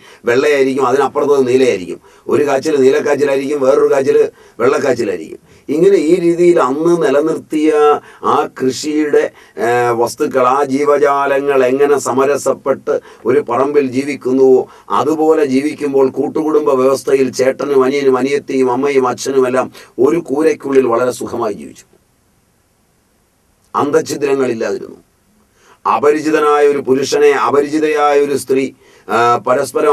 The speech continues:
അപരിചിതരായിരിക്കെ വിവാഹം കഴിച്ചിട്ടും ഡൈവോഴ്സ് ഇല്ലാതെയും ഏറ്റുമുട്ടലില്ലാതെയും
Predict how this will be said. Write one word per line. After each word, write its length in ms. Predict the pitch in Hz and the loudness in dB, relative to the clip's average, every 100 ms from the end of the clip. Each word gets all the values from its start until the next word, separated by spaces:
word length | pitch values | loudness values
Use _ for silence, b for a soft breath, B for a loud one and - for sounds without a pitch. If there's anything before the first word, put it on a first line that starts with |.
| 131 | 2
അപരിചിതരായിരിക്കെ 880 | 139 156 156 156 147 147 147 135 143 | 2 2 2 0 2 0 -2 -2 0
വിവാഹം 340 | 135 139 135 151 | 2 2 0 0
കഴിച്ചിട്ടും 480 | 135 135 127 - 143 135 | 0 0 -2 -4 -4 0
ഡൈവോഴ്സ് 420 | 127 143 151 127 139 | 0 0 -2 -2 0
ഇല്ലാതെയും 440 | 135 135 135 131 127 | 2 4 2 2 2
ഏറ്റുമുട്ടലില്ലാതെയും 1000 | 131 160 143 131 135 131 131 131 131 | 0 -2 -4 -4 -2 0 2 2 2